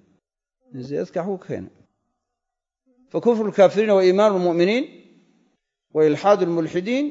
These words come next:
ayuu idinku siyaadiyey. "وتوحيد الموحدين." Iyo waxa weeye, kuwa markaa mulxidiinta ilaah koodka ah, oo Ilaah diidaya, ee, ilxaadkooda iyo gaalnimadooda iyo iilintooda,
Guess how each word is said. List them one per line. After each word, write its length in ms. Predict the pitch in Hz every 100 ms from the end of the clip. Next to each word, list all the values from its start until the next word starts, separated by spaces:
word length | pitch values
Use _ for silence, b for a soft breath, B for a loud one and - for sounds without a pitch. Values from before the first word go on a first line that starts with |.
| -
ayuu 120 | 170
idinku 200 | 185 196
siyaadiyey. 440 | 196 175 123 104 73 - _ _ _ _ _ -
"وتوحيد 500 | 131 143 139 180 151
الموحدين." 680 | 139 143 - - 135 117 78 _ _ _ _ _ _ _ _ -
Iyo 220 | 214 226
waxa 180 | 208 220
weeye, 560 | 254 233 202 185 175 - - - _ -
kuwa 240 | 254 233
markaa 300 | 214 233 208
mulxidiinta 720 | 190 190 - 196 240 247 196 196 170 156 113 69 - - - - - - -
ilaah 300 | 185 190 175
koodka 420 | 233 220 - 190 196
ah, 80 | 220 208 - - _
oo 100 | -
Ilaah 260 | 165 185 170
diidaya, 680 | 156 214 202 170 175 202 240 - - - _ _ _ _ _ _ _ _ _ -
ee, 400 | 160 165 165 190
ilxaadkooda 720 | 190 226 196 - 196 175 165
iyo 180 | 165 160
gaalnimadooda 680 | 156 170 165 185 196 170 160
iyo 140 | 165
iilintooda, 800 | 170 170 214 - 165 147 156